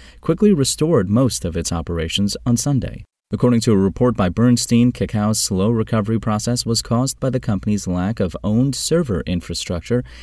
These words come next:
and high dependence on the S K C and C data center. It also highlights Kakao's lack of a well-distributed backup system.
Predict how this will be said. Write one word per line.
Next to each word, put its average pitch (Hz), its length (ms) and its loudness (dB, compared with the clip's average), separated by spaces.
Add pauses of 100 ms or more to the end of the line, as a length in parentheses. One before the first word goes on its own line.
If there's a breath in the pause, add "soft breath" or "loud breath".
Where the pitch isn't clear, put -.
(140 loud breath)
and 92 100 0
high 147 180 0
dependence 170 640 0
on 95 200 -2
the 82 200 -4
S - 240 -2
K 104 340 0
C 98 280 0
and 87 120 -2
C 90 220 -2
data 85 320 -2
center. 87 480 -4 (320 loud breath)
It - 80 0
also 143 220 2
highlights 120 360 4
Kakao's 110 440 0
lack 90 320 -2
of 82 240 -4
a 92 100 -4
well-distributed 92 1040 -2
backup 92 380 -2
system. 80 480 -4